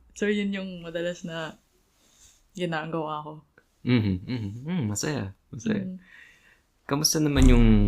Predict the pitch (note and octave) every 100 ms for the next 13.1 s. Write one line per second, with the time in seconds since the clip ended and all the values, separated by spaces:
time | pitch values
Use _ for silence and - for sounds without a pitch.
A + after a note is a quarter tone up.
0 | G2+ G2+ G2 - - - _ _ G#2+ G#2+
1 | G#2 G#2 G2 F#2+ F#2+ F#2+ F#2+ G2 G2+ G#2+
2 | G#2 G#2 G2 G2 B2 G#2+ G2+ G#2 - G#2+
3 | G2+ G2 F#2+ - - A2 G#2+ - _ _
4 | _ _ _ _ G#2+ G2 G2 G2 G2 G2+
5 | - - - - - A#3 A3 F#3 E3+ G#2
6 | A2 - _ _ _ _ _ _ G#3+ B3
7 | A#3+ A#3 A3+ F#3 A3 A3 - F#3+ F3+ E3
8 | - - _ _ - - _ _ _ G#3
9 | A3 A3 A3+ F#3+ A3 G3+ G3+ - F#3+ G#3
10 | G3 F#3 F#3 G#3+ F3+ F3+ F3+ E3+ E3 D#3+
11 | E3 _ _ _ - A3 A3 A3 A3 G#3+
12 | G#3 G3+ F3+ F3+ F3 F3 E3 F3 E3 E3